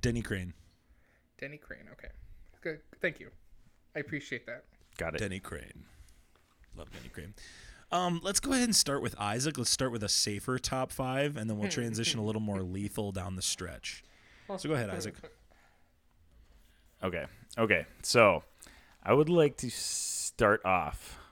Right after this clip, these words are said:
Speaker 3: by saying I, there's, <sighs> this is such a hard list for me. Like, there's so many amazing sitcoms that I wanted to put on this list, but I went with my top five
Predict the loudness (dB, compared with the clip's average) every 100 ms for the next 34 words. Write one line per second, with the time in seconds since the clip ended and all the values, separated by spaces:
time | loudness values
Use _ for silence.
0 | _ 8 8 8 2 2 2 0 -2 -8
1 | _ _ _ _ _ _ _ _ 0 6
2 | 8 6 4 2 2 2 -2 -4 -10 -8
3 | -4 -2 -2 -2 0 0 2 0 0 -4
4 | -4 -6 -6 -4 -4 -2 -2 0 0 0
5 | -2 -4 -4 0 0 0 -2 -2 -4 -4
6 | -6 -2 0 0 0 -4 -4 0 0 0
7 | -2 -2 -2 -4 -2 0 0 -2 2 2
8 | 0 -6 -18 -20 -20 -20 -20 4 8 8
9 | 6 -2 -2 6 6 6 2 4 6 4
10 | 4 4 4 2 2 2 2 4 4 4